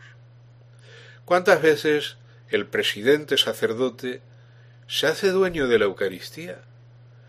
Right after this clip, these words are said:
Y no solamente pone su genio,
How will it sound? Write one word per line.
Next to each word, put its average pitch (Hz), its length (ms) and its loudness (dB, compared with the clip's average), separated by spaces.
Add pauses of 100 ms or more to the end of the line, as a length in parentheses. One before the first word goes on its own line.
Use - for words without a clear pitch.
(240)
Y 165 60 -10
no 196 100 0
solamente 180 760 2
pone 139 520 2
su - 220 -10
genio, 120 640 -2